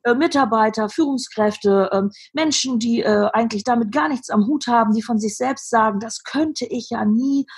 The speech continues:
ähm, die dazu zu zwingen, das ist total großartig. Ähm, und ich bin gegen Zwangsimpfung, aber ich bin total für Zwangsimprovisationstheater, genau.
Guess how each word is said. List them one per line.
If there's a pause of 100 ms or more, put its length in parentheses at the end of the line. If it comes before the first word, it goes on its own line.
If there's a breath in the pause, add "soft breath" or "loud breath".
(420 loud breath)
ähm,
die
dazu
zu
zwingen, (380 soft breath)
das
ist
total
großartig. (300 loud breath)
Ähm,
und
ich
bin
gegen
Zwangsimpfung,
aber
ich
bin
total
für
Zwangsimprovisationstheater,
genau.